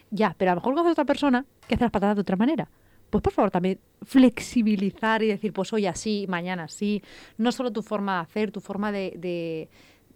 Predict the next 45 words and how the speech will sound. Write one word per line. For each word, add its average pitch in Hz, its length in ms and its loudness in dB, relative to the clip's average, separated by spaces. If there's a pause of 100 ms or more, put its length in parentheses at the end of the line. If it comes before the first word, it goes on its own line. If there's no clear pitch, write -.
sí, 240 180 -6
me 214 60 -2
ha 208 60 0
venido 226 180 -2
otra 220 120 0
vez 202 100 -2
como 247 200 0
la 202 140 2
limpieza, 208 440 -2
¿no? 208 120 -4
Pero 247 180 -4
quizás 220 280 -6
es 226 80 -12
como, 226 160 -6
muchas 208 420 -2
veces 262 300 -2
en 240 80 0
las 202 140 -2
convivencias 190 420 -2
puede 311 140 -2
pasar 180 260 -4
eso, 262 220 -2
tipo, 175 420 -2 (260)
es - 60 -20
que 294 100 -2
yo 359 140 6 (120)
limpio 277 340 4
esto 190 200 -2
así, 302 220 -2
pero 277 80 -2
es - 60 -6
que 311 100 -2
yo 403 80 4
lo 330 80 0
hago 175 100 -4
así, 269 180 -8
¿y 226 140 -4
cuál 320 220 0
es 247 160 -2
la 196 100 -2
mejor, 180 380 -4
no? 202 80 -6
Al 254 60 -8
final 196 240 -6
son 302 220 -4